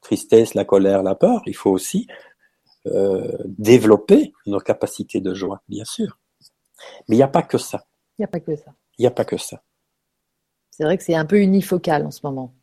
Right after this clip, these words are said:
Speaker 2: au niveau
Speaker 1: C'est un peu
Speaker 2: médiatique.
Speaker 1: unifocal. Pour moi, c'est un peu une réponse. L'homme a toujours cherché, euh, a toujours essayé de fonctionner en, en termes de problème-solution.
Speaker 2: C'est ça.
Speaker 1: Et, euh, ben, le bonheur absolu est devenu une solution à notre mal-être, euh,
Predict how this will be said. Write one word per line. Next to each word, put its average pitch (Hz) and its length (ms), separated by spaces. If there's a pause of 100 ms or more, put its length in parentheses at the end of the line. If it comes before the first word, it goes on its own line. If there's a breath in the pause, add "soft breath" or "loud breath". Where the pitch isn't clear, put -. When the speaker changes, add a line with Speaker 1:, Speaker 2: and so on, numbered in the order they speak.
(120)
Speaker 2:
au 147 60
niveau 143 520
Speaker 1:
C'est 143 220
un 131 100
peu 151 160
Speaker 2:
médiatique. - 180
Speaker 1:
unifocal. 143 800
Pour 120 220
moi, 135 160
c'est 123 260
un 110 100
peu 113 200
une 107 180
réponse. 127 580
L'homme 139 240
a 117 80
toujours 113 400
cherché, 110 640
euh, 92 80 (280 soft breath)
a - 60
toujours 104 280
essayé 104 240
de - 60
fonctionner 107 640
en, 92 260
en 95 120
termes 107 280
de 95 80
problème-solution. 101 1000 (800 loud breath)
Speaker 2:
C'est 156 140
ça. 101 60
Speaker 1:
Et, 104 140
euh, 90 360
ben, 98 340
le 92 180
bonheur 98 600
absolu 107 480
est 120 80
devenu 98 440
une 98 100
solution 110 840
à 90 240
notre 95 300
mal-être, 98 640
euh, 92 260